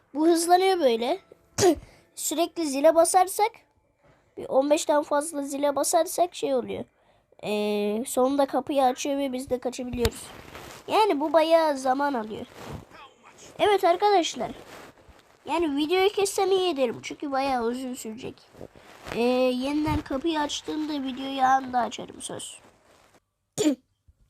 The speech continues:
Ee, arkadaşlar şey, <clears throat> daha geçmedik, ee, şey kaçış şeyine de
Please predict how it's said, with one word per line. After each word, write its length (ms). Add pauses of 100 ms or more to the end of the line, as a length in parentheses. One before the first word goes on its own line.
(540)
Ee, 180
arkadaşlar 600
şey, 380 (580)
<clears throat> 100 (100)
daha 420
geçmedik, 580 (280)
ee, 520
şey 300
kaçış 520 (360)
şeyine 420
de 220